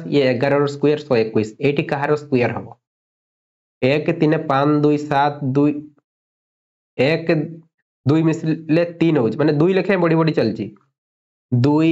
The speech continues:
ମିଶିଲେ ତିନି, ଦୁଇ ପାଞ୍ଚ ଦୁଇ ସାତ ଦୁଇ ନଅ, ତାପରେ ନଅର ସ୍କୋୟାର ହବ, ନଅର ସ୍କୋୟାର, <coughs>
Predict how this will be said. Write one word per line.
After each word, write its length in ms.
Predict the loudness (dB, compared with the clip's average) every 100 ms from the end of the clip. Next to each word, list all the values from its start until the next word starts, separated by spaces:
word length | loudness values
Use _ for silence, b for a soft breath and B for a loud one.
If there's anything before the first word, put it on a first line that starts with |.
| 0
ମିଶିଲେ 320 | 0 0 0 -2
ତିନି, 340 | 2 2 2
ଦୁଇ 140 | 0 0
ପାଞ୍ଚ 380 | 0 0 0
ଦୁଇ 140 | 0 -2
ସାତ 340 | -2 -2 0
ଦୁଇ 160 | 0 2
ନଅ, 160 | 2 0 -4 _
ତାପରେ 260 | -4 0 2
ନଅର 300 | 2 0 -2
ସ୍କୋୟାର 360 | 0 0 2
ହବ, 180 | 0 -2 -6 _ -4
ନଅର 220 | 0 0
ସ୍କୋୟାର, 840 | 0 -2 -2 -4 -10 -10 -10
<coughs> 20 | -8